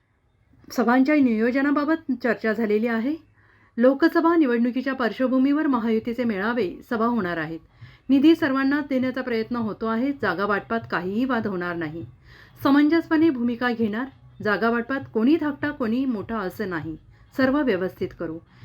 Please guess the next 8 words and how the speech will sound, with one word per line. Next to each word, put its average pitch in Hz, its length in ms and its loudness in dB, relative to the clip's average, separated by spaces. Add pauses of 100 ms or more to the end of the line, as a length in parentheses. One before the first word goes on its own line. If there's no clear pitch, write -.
(140)
असा 240 200 0
दावा 226 280 0
पवारांनी 196 540 -4
केलेला 175 360 -2
आहे. 165 240 -8 (500)
पवार 294 300 2
शहांना 277 400 2
भेटणार. 220 400 -2